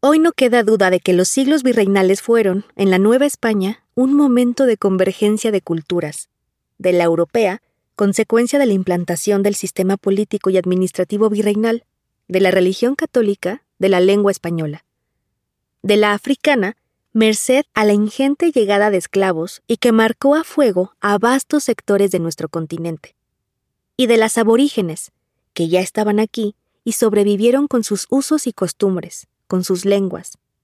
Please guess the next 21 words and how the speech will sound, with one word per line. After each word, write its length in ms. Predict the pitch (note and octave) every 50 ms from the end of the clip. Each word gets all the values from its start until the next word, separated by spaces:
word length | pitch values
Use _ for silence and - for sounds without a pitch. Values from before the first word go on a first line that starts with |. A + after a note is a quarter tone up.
| _ _
con 140 | - G#3+ G3
sus 180 | - G#3+ G3+ -
propias 460 | - B3 B3 C4 - D4+ D4+ - -
formas 360 | - B3 A#3+ A#3 A#3+ A#3+ G#3+
de 60 | G#3
expresión 640 | F#3+ - - - - E3+ - - G3+ G3+ A3 B3+ -
en 220 | _ - G3 G3 G#3
un 180 | A3+ A3+ A3+
acto 300 | A3 G#3+ - - - A3+
de 100 | G3+ G3
resistencia. 800 | F3+ - D#3+ - - D#3+ - - - F3 D#3+ D3+ - - D#3 - _ _ _ _ _ _ _ _ _ _ _ _ _ _ _ _ _ _ _ -
El 140 | F#3+ F#3
resultado, 640 | F#3 F3+ E3 - G3+ G#3 - - C4+ B3 F#3 G3 A#3 - _ _ _ _ _ _ _ _ _ _ _
un 220 | - B3 C4+ C#4
perfil 520 | - D4 B3+ A#3+ - - - C4+ C#4 C#4 -
cultural 540 | - C#4 C4 - - A3+ G#3+ A3 A#3 B3
que 160 | - - A3 G3+
ahora 300 | F#3+ G3 G#3 A3 A3+ A#3
juzgamos 640 | - - G3 F#3 F#3 F3+ G3+ G3+ G3 G3+ A#3 B3 -
como 360 | - - G3 F3+ F3 D#3+ - _
híbrido. 460 | G#3 F#3+ E3+ E3 D#3 D3 C#3 B2+